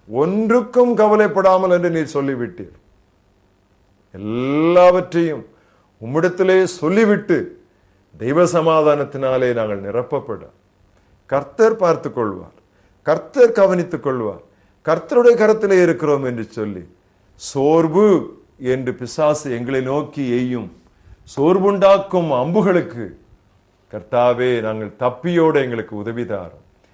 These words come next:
அப்-, அப்-, ஒருவேளை அந்த அம்புகள் எங்களை நோக்கி பறந்து வருமானால்,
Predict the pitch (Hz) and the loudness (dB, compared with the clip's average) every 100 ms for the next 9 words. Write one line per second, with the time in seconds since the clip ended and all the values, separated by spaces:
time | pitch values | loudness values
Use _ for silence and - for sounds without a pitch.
0 | _ _ _ _ 90 90 _ - - - | _ _ _ _ -18 -18 _ -18 -18 -10
1 | 120 120 120 143 180 185 139 117 113 117 | -6 -2 0 2 4 2 0 -4 -2 -2
2 | 165 190 196 170 156 143 131 131 185 208 | -2 0 2 2 2 0 0 2 2 0
3 | 202 196 147 - _ _ 120 160 208 196 | -2 -4 -4 -8 _ _ -2 0 0 0
4 | 135 143 196 170 123 98 | 2 2 2 0 -2 -8